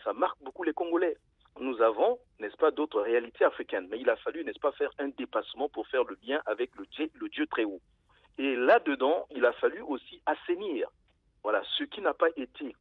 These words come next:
correct ou encore qui, qui ne se trouve pas dans la droiture avec, euh,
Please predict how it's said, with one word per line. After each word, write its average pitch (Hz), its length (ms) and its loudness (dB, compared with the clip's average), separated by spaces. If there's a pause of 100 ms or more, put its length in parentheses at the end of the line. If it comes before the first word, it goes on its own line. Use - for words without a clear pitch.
correct - 580 2 (460)
ou 151 140 2
encore 156 360 2
qui, 139 240 -14
qui - 100 -16
ne 131 120 -4
se - 140 -8
trouve 156 260 -6
pas 131 160 4
dans 117 100 2
la 107 120 4
droiture 135 680 -2 (340)
avec, 127 400 2
euh, 101 220 4